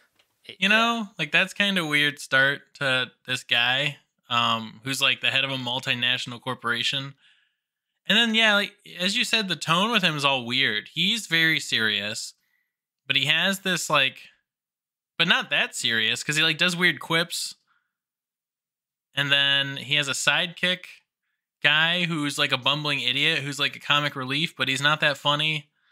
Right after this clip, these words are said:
Speaker 2: And then he has a woman hanging around that's, like, dressed in
Speaker 1: Has literally
Speaker 2: s-
Speaker 1: nothing to do with anything.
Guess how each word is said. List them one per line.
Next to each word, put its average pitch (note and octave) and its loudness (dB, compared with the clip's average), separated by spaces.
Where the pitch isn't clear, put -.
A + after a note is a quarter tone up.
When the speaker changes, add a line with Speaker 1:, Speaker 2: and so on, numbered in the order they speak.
Speaker 2:
And C#3 2
then E3 4
he F3 2
has F3 2
a E3 0
woman F3 2
hanging C#3 0
around B2+ 2
that's, C3 -2
like, B2+ 0
dressed C#3+ 2
in C#3 2
Speaker 1:
Has B2+ 0
literally A#2+ 0
Speaker 2:
s- A#2 -2
Speaker 1:
nothing A#2 0
to G#2 0
do G#2+ -4
with A2+ -4
anything. D#3 -8